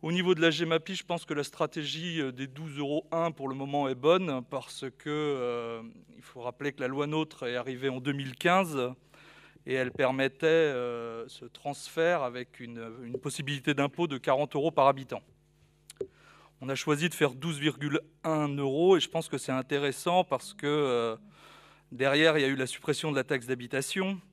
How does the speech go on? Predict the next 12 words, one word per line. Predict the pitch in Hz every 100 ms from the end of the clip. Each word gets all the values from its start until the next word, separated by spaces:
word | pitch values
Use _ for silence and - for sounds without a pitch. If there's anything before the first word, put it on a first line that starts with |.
| -
en, | 127 123
en | 135
deux | 127
mille | 131 131
dix-sept. | 127 139 - 185 185 147 131 - - - _ 139
Aujourd'hui, | 135 147 139 165
les | 143
dotations | 131 143 143 -
de | 143
compensation | - 131 139 147 - 156
sont | 143 - 120
égales. | 120 131 165 190 190